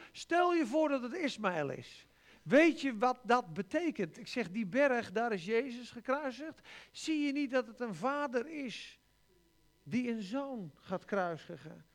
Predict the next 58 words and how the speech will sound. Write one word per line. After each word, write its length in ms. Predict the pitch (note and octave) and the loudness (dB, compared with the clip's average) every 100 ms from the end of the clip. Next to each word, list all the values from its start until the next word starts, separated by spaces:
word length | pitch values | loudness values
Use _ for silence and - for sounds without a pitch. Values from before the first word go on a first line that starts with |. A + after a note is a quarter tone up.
| _ _ _ - | _ _ _ -8
Is 200 | A#3 - | -6 -2
dat 200 | C#4 C4+ | -4 0
dan, 280 | A3 G#3+ | -2 -4
stel 280 | G3 C#4+ C#4+ | -6 -4 -2
je 140 | C#4 B3 | -4 -6
voor, 260 | D4 C4 | -4 0
hij 120 | G#3+ | 0
moest 220 | C4+ D4 - | 0 -4 -6
hem 120 | C4 | -6
toch 160 | C4 | -6
doden?" 400 | G#3+ C#4 B3 A3+ | 0 2 2 0
Ik 60 | C4 | -6
zei, 160 | - C4 | -8 -8
"Zie, 360 | - C#4 C4 | -4 -4 -4
zie 240 | - C#4+ C4 | -4 -6 -4
je 60 | |
dat 240 | B3 C4+ A3+ | -2 -2 -4
erin?" 260 | B3+ D#4 | -8 -10
Ik 80 | C#4+ | -10
zeg, 200 | - - | -12 -10
"God 220 | A#3+ B3+ | -10 -10
is 80 | A3+ | -8
eigenlijk 300 | B3 A#3 F#3 | -6 -8 -8
tegen 200 | A#3 - | -12 -10
Abraham 340 | A#3+ B3 A#3 | -8 -8 -8
aan 60 | A#3 | -10
het 80 | G#3 | -8
zeggen, 220 | A#3 G3+ | -8 -6
weet 120 | G#3+ | -8
je 60 | A3 | -10
hoe 100 | F#3+ | -10
pijn 260 | A3+ G#3 | -8 -6
dat 140 | F3 D3+ | -8 -10
doet 220 | E3+ E3 | -12 -12
als 140 | D#3+ | -12
je 60 | E3+ | -8
je 60 | G3 | -6
eigen 300 | F#3 E3 E3 | -6 -6 -10
zoon 300 | G3 F3 C3+ | -10 -10 -12
geeft?" 360 | C#3 - - _ _ - - B3+ B3 A3+ G3+ D#3+ C#3+ C#3 - - - - | -16 -18 -20 _ _ -20 -8 -6 -6 -8 -8 -8 -8 -10 -12 -20 -18 -4
Dat 160 | G3+ | 0
was 200 | A#3 A3 | 2 2
toch 140 | - F3+ | 2 4
heel 260 | A3 A#3 | 6 6
moeilijk. 520 | A3+ F#4 C4 D#3+ - - - - - - | 4 0 0 0 -4 -20 -20 -20 -6 2
Hij 120 | A3 | 4
zegt, 240 | A#3+ A#3 | 6 4
"Nou, 260 | B3 C4 C#4 | 6 6 4
weet 180 | D4 A#3+ | 0 -4
je, 60 | |
het 100 | C4+ | -6
is, 220 | D4 C4+ | -6 -6
als 180 | - A#3 | -6 -4
jij 240 | A#3+ C4 B3+ | -2 -2 0
Jezus 500 | B3+ C4+ G#3 G#3+ - | 0 -2 -4 -12 -10
vereert, 680 | A3 - A#3+ C#4+ E4+ - _ _ _ | -10 -8 -6 -6 -8 -14 _ _ _
dat 180 | G3 G3 | -6 -6
is, 180 | G3+ | -8